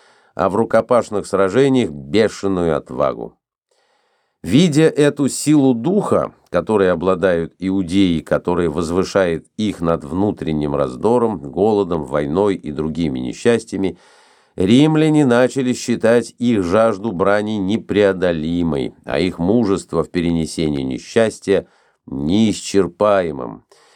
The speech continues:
И сами предлагали себе вопрос: чего бы только такие люди не могли предпринимать при счастливых условиях, когда несчастье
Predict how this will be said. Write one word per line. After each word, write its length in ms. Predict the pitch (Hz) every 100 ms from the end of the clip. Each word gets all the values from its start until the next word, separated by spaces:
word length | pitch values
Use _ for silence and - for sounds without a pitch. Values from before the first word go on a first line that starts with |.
| _ _
И 140 | 113
сами 720 | 104 151 175 180 175 170 135 -
предлагали 640 | 87 95 110 104 131 143 131
себе 360 | - 117 120
вопрос: 800 | 110 107 92 98 85 - - - _ _ _ _ _ _ -
чего 520 | - 101 80 147 175
бы 160 | 165
только 460 | - 160 151 117 135
такие 500 | - 120 - 120 110
люди 300 | 113 127 101
не 180 | 101 101
могли 400 | 98 87 104 107
предпринимать 920 | - 92 87 92 87 85 113 117 -
при 160 | 98 92
счастливых 840 | - 90 85 98 117 127 110 95
условиях, 840 | 95 - 87 87 78 64 57 - _ _
когда 340 | 73 65 69
несчастье 1000 | 67 64 - - 90 101 107 - - 62